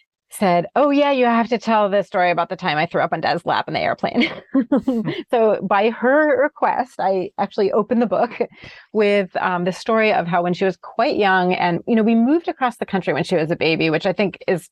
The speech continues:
partially <laughs> responsible for a, a lot of the sadness in the book, 'cause I really took that move very hard.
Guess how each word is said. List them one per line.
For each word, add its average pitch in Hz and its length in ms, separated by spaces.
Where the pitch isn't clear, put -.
partially 196 680
<laughs> - 640
responsible 180 600
for 160 380
a, 175 180
a - 20
lot 170 160
of 160 80
the 175 60
sadness 170 440
in 233 80
the 247 80
book, 277 280
'cause 208 120
I 190 60
really 180 380
took - 240
that - 180
move 170 180
very 156 160
hard. 165 440